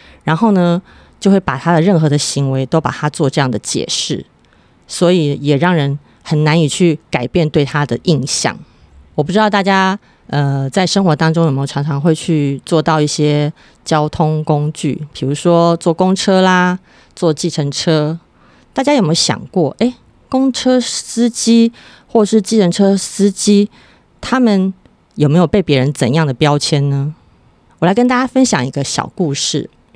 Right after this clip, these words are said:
有一位呢，颜面有一些受伤的一位男性朋友，他呢，以计程车为业。在那个时候哈，其实还没有像我们现在必须要一直戴着口罩，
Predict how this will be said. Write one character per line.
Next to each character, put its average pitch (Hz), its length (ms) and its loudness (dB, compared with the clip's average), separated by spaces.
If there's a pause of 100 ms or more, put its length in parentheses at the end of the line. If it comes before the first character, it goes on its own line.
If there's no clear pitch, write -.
(520)
有 175 100 2
一 190 80 6
位 247 220 4
呢， 196 420 4 (260)
颜 160 140 2
面 202 440 2 (420)
有 147 160 0
一 - 20 0
些 180 160 2
受 190 280 0
伤 160 200 -2
的 147 280 -4
一 160 80 0
位 165 100 2
男 156 240 0
性 185 260 -2
朋 - 240 -10
友， - 160 -10 (380)
他 170 160 0
呢， 175 240 2
以 139 220 -4
计 175 340 -2
程 139 240 -4
车 151 260 0
为 135 160 0
业。 143 400 -2 (680)
在 233 160 0
那 233 100 2
个 208 80 2
时 160 240 0
候 160 260 2
哈， 135 320 -4 (120)
其 - 180 -4
实 170 140 -4
还 156 160 -2
没 156 80 -4
有 151 100 0
像 160 160 -2
我 - 20 -2
们 131 80 -2
现 160 160 0
在 156 140 2
必 170 100 0
须 160 140 0
要 160 80 4
一 156 60 2
直 143 80 -2
戴 147 180 0
着 127 120 -4
口 - 300 -8
罩， - 240 -2